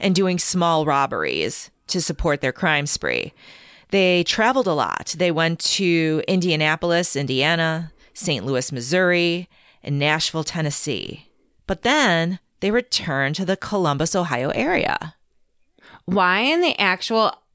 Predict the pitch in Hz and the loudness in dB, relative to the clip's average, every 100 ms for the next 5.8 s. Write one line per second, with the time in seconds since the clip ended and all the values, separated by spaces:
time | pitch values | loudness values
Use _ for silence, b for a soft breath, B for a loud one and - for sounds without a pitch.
0 | - 170 - - 180 196 190 170 170 190 | 0 0 -2 -8 -2 0 2 2 2 0
1 | 185 185 160 151 - - 196 170 165 160 | 0 2 2 2 -2 -4 -2 2 2 0
2 | - 185 190 196 - 196 170 156 151 - | 2 2 4 2 0 0 2 2 0 -4
3 | 135 147 - 147 127 143 - - 208 196 | 0 -2 0 -2 -2 -2 -4 -2 -2 0
4 | 160 - - 214 180 160 196 202 - 190 | -2 -2 -2 -2 0 0 0 0 0 0
5 | 180 165 147 165 156 160 170 247 | 0 -2 -2 -2 -2 -2 -2 -2